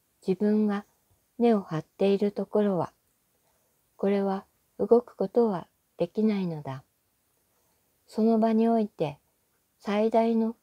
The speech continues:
仕事をするということに全力を費やすことだ。いたずらにタヌキを見て、その心を刺激されてはならない。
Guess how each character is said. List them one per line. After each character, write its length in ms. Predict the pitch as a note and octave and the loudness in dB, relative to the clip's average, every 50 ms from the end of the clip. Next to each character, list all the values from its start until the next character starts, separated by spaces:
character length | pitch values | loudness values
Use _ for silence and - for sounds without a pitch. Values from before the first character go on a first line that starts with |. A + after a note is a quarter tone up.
| _ _ _ _ | _ _ _ _
仕 160 | _ - A#3 | _ -4 0
事 360 | G#3+ A3+ A3 G#3+ - G#3+ A3 | 0 0 0 0 0 0 0
を 80 | A3 A#3 | 0 -4
す 160 | - - A3 | -2 -2 0
る 220 | G3+ G3+ G3+ - - _ _ _ _ _ _ _ _ _ _ | 0 0 -2 -4 -8 _ _ _ _ _ _ _ _ _ _
と 260 | - A#3 A3 A3 - _ _ _ | 0 2 2 2 -2 _ _ _
い 60 | G#3 | 2
う 120 | G#3 G#3+ A3 | 2 2 2
こ 160 | - - A#3 | 0 -2 -2
と 180 | - B3 A#3+ | 0 0 0
に 180 | A3+ G3 D#3+ - _ _ _ _ _ _ _ _ _ _ _ _ _ _ _ _ _ | 0 0 -4 -6 _ _ _ _ _ _ _ _ _ _ _ _ _ _ _ _ _
全 300 | - G3+ G#3 G#3+ G#3+ G#3 | 0 2 4 4 4 2
力 400 | G#3 G3+ G3+ _ - G3+ G3 F#3+ | 2 -2 -4 _ -4 -2 -2 -2
を 100 | G3 - _ _ _ _ - | -4 -6 _ _ _ _ -6
費 260 | - G#3+ G#3 G3+ G3+ | -2 0 2 2 2
や 140 | G3 G3 G3 | 0 -2 -6
す 240 | - - - - - _ _ _ _ | -6 -6 -6 -6 -6 _ _ _ _
こ 100 | _ F#3 | _ -12
と 180 | - - E3 D3+ | -8 -6 -6 -6
だ。 180 | D3+ C3 - - _ _ _ _ _ _ _ _ _ _ _ _ _ _ _ _ _ _ _ _ _ _ _ _ _ _ | -6 -8 -8 -12 _ _ _ _ _ _ _ _ _ _ _ _ _ _ _ _ _ _ _ _ _ _ _ _ _ _
い 100 | - F#3+ | -4 0
た 180 | - A3 G#3+ G#3 | 2 2 0 2
ず 140 | - A3 G#3 | 0 0 0
ら 140 | G3 G3 | 0 0
に 200 | G3 F#3 F3+ F#3+ - _ _ _ _ _ _ _ _ _ _ _ _ | 0 -2 -4 -6 -10 _ _ _ _ _ _ _ _ _ _ _ _
タ 140 | - B3 A#3+ | -2 2 2
ヌ 160 | A#3+ A3+ G#3+ | 2 2 0
キ 200 | - - A3 A3 | 2 2 2 2
を 100 | G3 F3+ | 2 0
見 140 | F3 E3+ D#3+ | -4 -6 -8
て、 280 | - - C#3+ - - _ _ _ _ _ _ _ _ _ _ _ _ _ _ _ _ | -6 -8 -8 -8 -8 _ _ _ _ _ _ _ _ _ _ _ _ _ _ _ _
そ 140 | - - G#3+ | -6 0 0
の 180 | G#3+ A3 A3 | 0 0 0
心 520 | - - G#3+ G#3 - - A#3+ A#3+ A3 F#3 E3 | -2 -4 -6 0 4 4 6 6 6 4 0
を 120 | D#3+ - _ _ _ _ _ _ _ - | -2 -6 _ _ _ _ _ _ _ -8
刺 140 | - G3+ | -6 -2
激 260 | F#3+ G3 G3 G3 - - | -2 -2 -2 -4 -8 -10
さ 180 | - - F#3+ | -6 -4 -2
れ 120 | F#3 F#3 F#3 | -2 -4 -4
て 180 | - - A3+ | 0 0 0
は 140 | A3+ G#3 F#3 | 0 0 -2
な 160 | F3 E3+ D#3+ | -4 -6 -6
ら 140 | D#3+ E3 D#3+ | -6 -6 -6
な 160 | D#3 D3+ C#3 | -8 -8 -10
い。 80 | C#3+ | -12